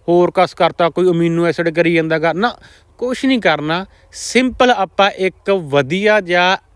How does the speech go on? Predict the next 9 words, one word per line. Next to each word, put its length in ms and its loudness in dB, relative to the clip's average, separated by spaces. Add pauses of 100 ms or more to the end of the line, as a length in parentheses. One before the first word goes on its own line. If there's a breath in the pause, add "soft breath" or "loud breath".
(180)
ਐਨ 420 -2 (480)
ਪੀ 360 -4 (160)
ਕੇ 240 0
ਲੈਣਾ 280 -2
ਗਾ। 140 0 (240)
ਹੁਣ 160 4
ਮਾਰਕੀਟ 580 0
ਦੇ 160 0
ਵਿੱਚ 240 -4